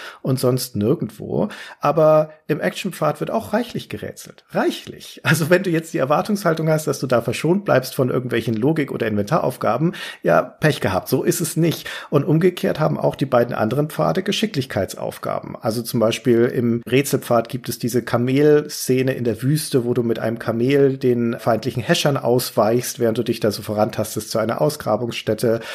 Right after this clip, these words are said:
Oder es gibt die Autoverfolgungsjagd in Monte Carlo, wo du einem Auto hinterherjagst und musst Karambolagen provozieren. Und das sind Klick- und Geschicklichkeitsspiele, das sind Aufmerksamkeitsspiele.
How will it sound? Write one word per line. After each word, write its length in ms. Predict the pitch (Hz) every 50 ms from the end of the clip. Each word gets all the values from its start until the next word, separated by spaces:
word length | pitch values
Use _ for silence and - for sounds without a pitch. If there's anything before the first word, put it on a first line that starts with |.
| - - -
Oder 220 | - 123 123 117
es 120 | 110 - -
gibt 200 | 120 117 - -
die 80 | -
Autoverfolgungsjagd 1080 | - 123 127 - 131 - - 110 - - 113 110 120 113 110 - - 110 107 104 - -
in 80 | 110
Monte 280 | 104 101 104 101 - 104
Carlo, 580 | - - 135 131 131 139 135 127 123 123 117 117
wo 80 | 117
du 100 | 113 110
einem 240 | 107 110 107 107 -
Auto 220 | - 131 139 135
hinterherjagst 960 | 135 127 117 120 110 104 110 117 117 113 110 117 113 110 113 113 - - -
und 200 | 110 107 101 -
musst 340 | - 110 110 - - - - - 156 -
Karambolagen 920 | - 123 113 107 110 113 113 104 104 117 135 147 - 160 139 135 131 123
provozieren. 840 | - - 123 117 127 127 - - - 139 127 135 131 135 127 135 139 - - - - -
Und 180 | - 135 127
das 140 | 156 156 156
sind 320 | - 175 165 156 156 - -
Klick- 260 | - 202 214 220 -
und 140 | - 165 160
Geschicklichkeitsspiele, 1000 | 160 - - 135 - - 135 - - - 90 87 - - - - 113 - - -
das 160 | - 117 -
sind 140 | 143 131 -
Aufmerksamkeitsspiele. 1300 | - 135 131 - 143 113 - - 117 104 - - 107 101 101 - - - - - - 64 64 65